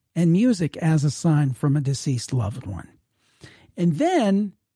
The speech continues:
and I'm not gonna give this part away because it is too good. <laughs> I gotta wait for the show. I can't give it away. But, um, two of the calls, there was a reference to a specific artist,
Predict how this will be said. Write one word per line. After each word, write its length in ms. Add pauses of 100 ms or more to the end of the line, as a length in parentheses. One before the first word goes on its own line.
(120)
and 140
I'm 120
not 220
gonna 160
give 240
this 160
part 240
away 220
because 320
it 80
is 220
too 340
good. 440 (540)
<laughs> 0
I 520
gotta 260
wait 240
for 100
the 140
show. 280
I 100
can't 280
give 160
it 20
away. 220 (720)
But, 440 (400)
um, 580 (480)
two 260
of 120
the 100
calls, 640 (240)
there 420
was 440
a 40
reference 500
to 140
a 60
specific 580
artist, 640